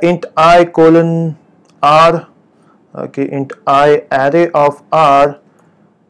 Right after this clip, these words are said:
Okay, again, if you don't know what is, how to use enhanced for loop, just watch that video, because I'm not going to explain what is enhanced for loop in this,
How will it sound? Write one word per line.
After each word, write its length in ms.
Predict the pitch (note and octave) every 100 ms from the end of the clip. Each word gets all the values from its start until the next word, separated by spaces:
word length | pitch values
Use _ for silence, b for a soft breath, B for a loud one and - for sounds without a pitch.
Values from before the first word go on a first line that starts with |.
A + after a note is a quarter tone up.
| _ _ _ _ -
Okay, 300 | C3+ D#3 D3+
again, 260 | D3 F3+
if 100 | E3+
you 80 | F3+
don't 260 | D3 F3 F3+
know 220 | F#3 F3+
what 140 | E3 D#3
is, 100 | E3+ -
how 100 | C#3
to 100 | F#3+
use 100 | F3
enhanced 340 | D#3+ E3+ F3+
for 140 | - F3
loop, 140 | F#3+
just 200 | D#3+ -
watch 220 | C#3 D3+
that 220 | C3 C#3+
video, 180 | D3 E3+
because 240 | D3+ C#3+ C#3+
I'm 120 | C#3+
not 140 | D3+
going 160 | D#3 D#3
to 80 | D3
explain 580 | - - F3 E3 D#3 B B B B -
what 140 | C#3+
is 60 | D3
enhanced 380 | C3+ D3 E3
for 140 | - D3
loop 180 | D3 C#3
in 120 | C#3
this, 300 | D3+ -